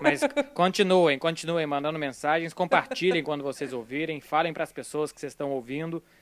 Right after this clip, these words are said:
marquem a gente lá nos seus stories, nos seus tweets, que é pra mais gente ficar sabendo que tem Não É Só Futebol.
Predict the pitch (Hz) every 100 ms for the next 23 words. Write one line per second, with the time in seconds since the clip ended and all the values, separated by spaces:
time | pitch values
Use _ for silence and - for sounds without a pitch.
0 | _ 139 151 175 160 147 135 127 131 131
1 | 139 120 110 - 143 156 131 131 143 131
2 | 131 131 143 - 143 139 143 160 131 135
3 | 139 - 131 120 120 120 123 123 117 113
4 | 117 - - 107